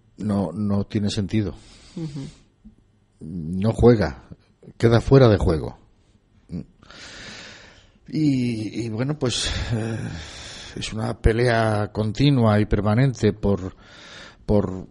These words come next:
Speaker 1: dar forma a algo que,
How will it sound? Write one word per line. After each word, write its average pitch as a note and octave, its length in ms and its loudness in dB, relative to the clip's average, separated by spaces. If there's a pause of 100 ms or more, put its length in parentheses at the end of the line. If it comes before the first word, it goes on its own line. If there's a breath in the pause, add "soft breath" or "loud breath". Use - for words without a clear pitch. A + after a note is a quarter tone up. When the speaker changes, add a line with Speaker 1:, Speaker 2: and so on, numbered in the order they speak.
(420)
Speaker 1:
dar A2 440 4
forma B2 680 6
a A#2 40 4
algo A#2 440 2
que, G#2 460 4